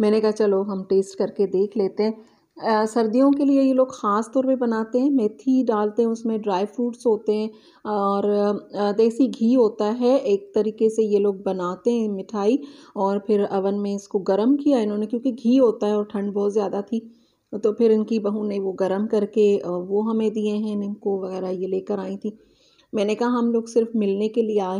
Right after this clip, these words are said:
हैं," तो, लेकिन वो कह रही थी, "नहीं, साथ बैठ जाते हैं, कुछ खाते पीते भी हैं।" इसके बाद फिर भाभी को पार्लर भी जाना था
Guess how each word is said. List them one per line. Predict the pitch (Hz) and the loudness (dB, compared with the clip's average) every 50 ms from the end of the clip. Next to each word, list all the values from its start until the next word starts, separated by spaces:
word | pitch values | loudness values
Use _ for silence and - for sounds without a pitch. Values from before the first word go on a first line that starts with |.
| 208 226 | -6 -6
हैं," | 214 208 202 | -6 -6 -6
तो, | - 196 190 190 180 - 190 185 | -6 -6 -6 -6 -6 -6 -6 -6
लेकिन | 180 185 180 - 196 | -6 -6 -6 -6 -8
वो | 190 180 180 - 233 185 175 | -8 -8 -10 -12 -12 -12 -12
कह | - - 185 | -10 -8 -8
रही | 175 190 | -8 -8
थी, | 190 - 208 | -8 -8 -8
"नहीं, | 190 185 180 190 190 185 185 - - _ _ _ _ _ _ _ _ | -8 -8 -10 -12 -12 -12 -14 -16 -18 _ _ _ _ _ _ _ _
साथ | - - 214 202 202 | -6 -4 -2 -2 -2
बैठ | 196 208 202 185 185 185 - | -2 -2 -2 -2 -2 -4 -4
जाते | 208 190 190 - - | -6 -6 -6 -6 -8
हैं, | 190 190 190 | -8 -8 -8
कुछ | - 196 - | -12 -14 -12
खाते | - - 190 180 180 - 190 | -10 -8 -8 -6 -6 -6 -8
पीते | 190 - 185 180 - 185 180 | -8 -8 -12 -12 -8 -8 -8
भी | 180 202 190 196 185 | -8 -8 -10 -10 -12
हैं।" | 190 196 _ _ _ - - - - _ _ - | -12 -14 _ _ _ -20 -20 -20 -20 _ _ -4
इसके | 247 247 - 285 | -2 0 2 2
बाद | 269 269 254 262 | 2 2 2 0
फिर | 262 262 285 | 0 -2 -2
भाभी | 254 262 247 240 226 233 | 0 0 0 0 0 0
को | 226 240 247 | 2 2 2
पार्लर | 247 226 208 208 220 226 | 2 2 2 2 2 2
भी | 220 240 226 | 0 0 0
जाना | 226 226 202 196 208 220 | 0 0 0 0 -2 -2
था | 214 240 240 247 247 - | -2 -2 -2 -2 -4 -6